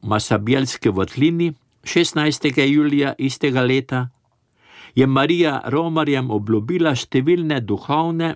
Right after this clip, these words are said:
in telesne milosti, ki jih prejemamo v molitvi, med sveto mašo, pri spovedi, v prejemanju zakramentov, zlasti pri bolniškem maziljenju,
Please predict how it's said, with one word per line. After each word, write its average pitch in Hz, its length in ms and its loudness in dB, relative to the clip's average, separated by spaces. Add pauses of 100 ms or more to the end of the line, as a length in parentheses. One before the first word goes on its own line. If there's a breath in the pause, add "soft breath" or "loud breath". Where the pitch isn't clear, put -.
in 156 160 0
telesne 143 580 0
milosti, 117 720 -2 (240)
ki - 160 2
jih 135 240 2 (280 loud breath)
prejemamo 135 840 0 (420 soft breath)
v 127 100 4
molitvi, 135 680 2 (540 soft breath)
med 104 200 0
sveto 170 420 0
mašo, 123 640 -2
pri - 140 -2
spovedi, 127 720 0 (560 soft breath)
v 101 80 -4
prejemanju 117 580 2
zakramentov, 120 1000 -2 (340)
zlasti 139 480 0
pri 127 200 0
bolniškem 110 600 -2
maziljenju, 127 880 0